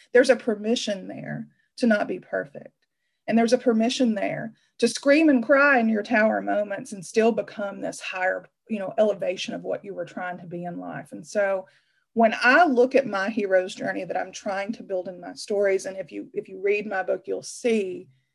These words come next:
there's a lot of references in the language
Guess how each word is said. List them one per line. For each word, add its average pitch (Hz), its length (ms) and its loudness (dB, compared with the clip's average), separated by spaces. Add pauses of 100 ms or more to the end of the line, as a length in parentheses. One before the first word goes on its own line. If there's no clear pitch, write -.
(320)
there's 240 180 8
a 220 60 10
lot 214 280 6
of 190 160 0
references 190 1000 -2 (800)
in 233 180 6
the 202 100 8
language 202 1040 -4